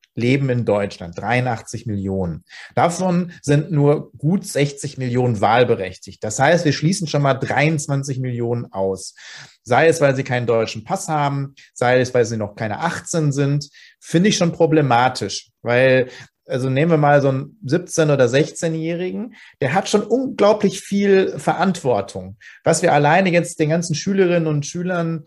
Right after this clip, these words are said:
selbst meiner Tochter, die, äh, mir jetzt elf ist, also weit weg ist von jeder Wahl, ähm, zugemutet wird bei Corona und welche Leistungen aber abgefordert werden, jetzt wo es sozusagen wieder normal in die Schule geht,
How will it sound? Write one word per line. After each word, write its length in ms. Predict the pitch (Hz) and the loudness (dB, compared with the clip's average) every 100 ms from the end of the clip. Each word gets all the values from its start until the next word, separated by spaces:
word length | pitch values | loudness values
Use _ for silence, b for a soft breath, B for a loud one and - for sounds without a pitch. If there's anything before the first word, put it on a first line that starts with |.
| _ | _
selbst 260 | 147 - 147 | 0 0 0
meiner 240 | 143 135 | -2 -2
Tochter, 420 | - - - 151 | -6 -8 -2 0
die, 300 | 139 135 151 | 0 -4 -4
äh, 140 | 131 131 | -2 -2
mir 160 | 127 | -2
jetzt 220 | 127 - | -6 -4
elf 260 | 143 214 233 | -2 0 -2
ist, 420 | - 131 220 - | -6 -6 -6 -6
also 300 | 117 120 117 - - - - | -4 -4 -6 -10 -14 -16 -4
weit 460 | 107 202 226 143 131 | 4 6 6 4 0
weg 280 | 190 - | 0 -2
ist 180 | 160 - | -6 -6
von 140 | 135 139 | -6 -4
jeder 320 | 143 131 120 | -2 -2 -2
Wahl, 320 | 131 160 190 B B B _ - | -4 -2 -4 B B B _ -2
ähm, 420 | 147 151 143 143 _ _ _ _ _ _ - - | 0 0 -4 -8 _ _ _ _ _ _ -20 -8
zugemutet 680 | - 254 233 160 147 139 | -4 -2 0 0 0 -2
wird 320 | 131 - 127 131 | -6 -8 -8 -4
bei 140 | 123 | -4
Corona 640 | - 127 131 247 190 120 | -2 -4 0 0 0 -4
und 180 | 110 139 | -6 0
welche 220 | 160 151 | 0 2
Leistungen 540 | 139 147 247 262 185 147 | -2 -2 -2 -4 -8 -6
aber 200 | 131 - | -6 -8
abgefordert 720 | 131 - 123 131 123 117 110 | -10 -12 -8 -2 0 0 -2
werden, 300 | 123 110 110 | -6 -6 -6
jetzt 280 | 127 127 - | -6 -8 -8
wo 120 | 127 | -6
es 100 | 127 | -6
sozusagen 520 | 127 117 120 120 117 | -8 -10 -4 -2 -2
wieder 180 | 117 110 | -2 -2
normal 420 | 110 110 160 208 | -4 -4 0 0
in 120 | 185 143 | 0 -2
die 60 | |
Schule 340 | - 123 120 113 | -4 -8 -8 -8
geht, 300 | 123 113 | -8 -8